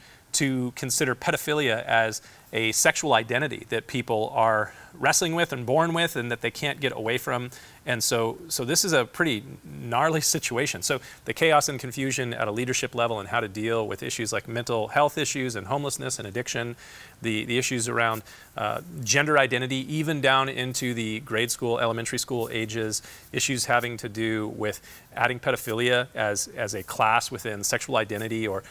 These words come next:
or sexual orientation. Like, th-, these are real confusing and chaotic things that are happening in our culture. And, and that doesn't even take into consideration all kinds of other issues that are happening. I mean, it came out this last week that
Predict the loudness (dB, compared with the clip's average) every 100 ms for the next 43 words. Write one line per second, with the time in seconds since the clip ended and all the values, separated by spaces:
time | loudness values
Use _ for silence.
0 | -18 -20 -8 -4 -4 -2 -2 0 0 0
1 | -2 0 0 0 -2 -4 -6 -4 -2 0
2 | 2 2 0 2 6 6 6 2 -4 -6
3 | -2 0 0 2 0 0 0 4 4 4
4 | 0 -4 -4 -2 0 0 0 -6 -6 -6
5 | -4 -6 -2 -4 -2 -4 -4 -4 -4 -8
6 | -20 -20 -20 -18 -2 2 4 4 4 0
7 | 2 0 2 2 2 -4 -4 -2 2 2
8 | 0 -4 2 2 4 2 2 0 -2 2
9 | 4 4 2 -2 -4 -2 -2 -4 -6 -4
10 | -2 -2 -4 -10 -8 -8 -10 -14 -18 -12
11 | -4 -4 -2 0 4 4 4 0 6 6
12 | 4 -2 -2 -2